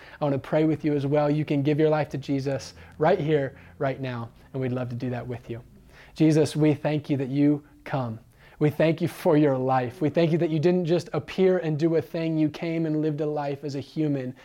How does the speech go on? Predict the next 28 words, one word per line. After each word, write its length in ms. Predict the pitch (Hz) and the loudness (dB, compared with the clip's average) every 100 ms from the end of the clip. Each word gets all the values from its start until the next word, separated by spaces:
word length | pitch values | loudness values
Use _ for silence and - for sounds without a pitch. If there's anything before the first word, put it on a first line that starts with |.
| - | -12
to 120 | - | -4
be 280 | 131 151 170 | 0 4 6
everything 460 | 170 160 156 156 147 | 4 2 0 -2 -2
we 80 | 143 | -2
could 220 | - 135 | -4 -10
not 260 | 131 123 | -10 -12
be, 240 | - 120 120 - - | -8 -8 -8 -18 -6
to 100 | - | 0
do 300 | 147 151 190 | 2 4 6
everything 400 | 196 180 175 165 | 4 4 2 0
that 80 | 151 | 2
we 140 | 147 | 0
could 240 | 143 - 147 | 0 -2 -4
not 260 | 139 135 | -4 -6
do, 220 | 127 123 120 - - | -6 -6 -8 -16 -4
so 140 | 175 | 2
that 80 | 156 | 4
we 120 | 165 | 4
could 120 | 151 | 2
have 420 | 131 160 160 160 | 0 2 2 2
by 120 | 135 143 | 0 0
your 180 | 139 | 0
grace 640 | 135 131 139 139 123 - - | -4 -4 -2 -2 -4 -12 -8
what 140 | 143 | -4
we 100 | 139 | -4
could 140 | 131 131 | -4 -6
never 280 | 135 135 | -4 -4
have 380 | 135 120 113 110 | -4 -6 -8 -12